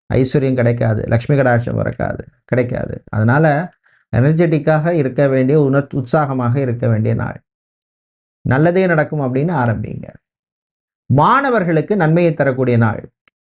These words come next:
ஆடிட்டராக, சார்ட்டர்ட் அக்கவுண்டன்டாக, அக்கவுண்டன்டாக, அக்கவுண்ட்ஸ் டிவிஷனில் வேலை செய்பவர்களுக்கெல்லாம் அனுகூலத்தையும்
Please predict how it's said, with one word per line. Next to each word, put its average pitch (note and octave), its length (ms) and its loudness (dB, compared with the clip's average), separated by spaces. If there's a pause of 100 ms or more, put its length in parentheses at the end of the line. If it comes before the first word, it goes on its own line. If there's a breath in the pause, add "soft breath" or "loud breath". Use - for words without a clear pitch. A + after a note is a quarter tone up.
(140)
ஆடிட்டராக, D3+ 460 0 (100)
சார்ட்டர்ட் C#3+ 320 0
அக்கவுண்டன்டாக, B2+ 480 0 (140)
அக்கவுண்டன்டாக, B2+ 540 0 (120)
அக்கவுண்ட்ஸ் D3 340 0
டிவிஷனில் B2 340 0
வேலை B2+ 300 4
செய்பவர்களுக்கெல்லாம் A#2+ 720 2 (520 soft breath)
அனுகூலத்தையும் A3 840 2